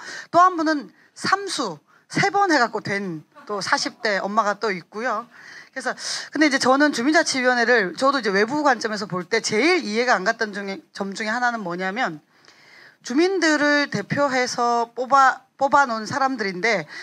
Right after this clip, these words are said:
잠깐 착각하고 있는 거죠. 주민 위에 군림하고 있는 거죠. 그래서 약간 이런 게 있었어요. 저희 구청에서 주민자치위원회를 대상으로 한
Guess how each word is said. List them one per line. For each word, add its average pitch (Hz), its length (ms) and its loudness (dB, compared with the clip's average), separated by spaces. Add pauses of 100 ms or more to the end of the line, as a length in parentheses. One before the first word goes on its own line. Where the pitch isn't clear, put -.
(160)
잠깐 285 280 2
착각하고 349 560 2
있는 185 140 -6
거죠. 175 140 -6
주민 294 340 0
위에 240 140 2
군림하고 220 600 -2
있는 165 200 -6
거죠. 165 200 -10
그래서 240 460 0 (460)
약간 220 420 4 (240)
이런 349 200 4
게 311 60 2
있었어요. 214 300 -2
저희 233 260 0
구청에서 214 840 0 (400)
주민자치위원회를 294 1500 0
대상으로 240 600 -2
한 302 240 2